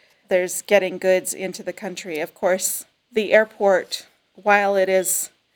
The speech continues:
in the evacuation, it was pretty much destroyed, and they had to fix it just to allow U N planes and a few other planes to operate. So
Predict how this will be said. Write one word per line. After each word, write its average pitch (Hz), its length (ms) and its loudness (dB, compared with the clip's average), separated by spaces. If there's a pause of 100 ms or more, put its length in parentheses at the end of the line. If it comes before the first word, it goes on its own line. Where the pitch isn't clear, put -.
(100)
in 220 140 2
the 226 120 -2
evacuation, 208 800 0
it - 140 -14
was - 960 -4 (280)
pretty 196 280 -10
much 160 360 -8
destroyed, 175 600 -2
and 160 120 -6
they 160 120 -6
had 165 340 -8
to 226 100 -8
fix - 300 -2
it - 160 0
just 190 260 -2
to 170 640 -2
allow 165 720 2 (280)
U 185 260 0
N 180 180 0
planes 170 560 -8
and 175 160 -10
a 175 40 -12
few 175 260 -8
other 165 220 -2
planes 160 560 -10
to - 100 -12
operate. - 580 -6
So 180 440 -2